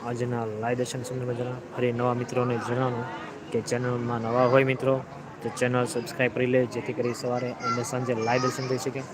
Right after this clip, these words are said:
આપણે રોજ સવારે અને સાંજે લાઈવ દર્શન કરીએ. સવારે સાત ને પંદર થતા સાત ને વીસે લાઈવ થઈ છે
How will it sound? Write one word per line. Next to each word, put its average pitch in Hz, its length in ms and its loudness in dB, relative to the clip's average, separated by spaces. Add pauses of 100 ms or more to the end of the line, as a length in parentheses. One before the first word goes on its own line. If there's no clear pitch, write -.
(440)
આપણે 120 280 2
રોજ 120 200 4
સવારે 127 360 2
અને 117 220 -2
સાંજે 123 340 -2
લાઈવ 117 220 2
દર્શન 123 220 0
કરીએ. 127 220 2
સવારે 120 360 0
સાત 123 280 -4
ને 123 60 -6
પંદર 127 280 0
થતા 120 200 -4
સાત 123 260 -4
ને 117 60 -2
વીસે 120 200 0
લાઈવ 131 140 6
થઈ 135 180 2
છે 131 160 -4